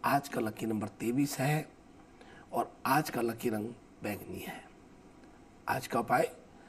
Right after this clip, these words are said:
शमी पत्र चढ़ा करके भगवान शिव का अभिषेक करें,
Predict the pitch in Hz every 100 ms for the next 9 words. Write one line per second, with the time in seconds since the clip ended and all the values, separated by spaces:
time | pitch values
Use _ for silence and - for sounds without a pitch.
0 | - - - - 233 320 381 - - 269
1 | 254 - 156 - - - 110 110 107 92
2 | - - 104 - - - - 101 - 95
3 | - 101 156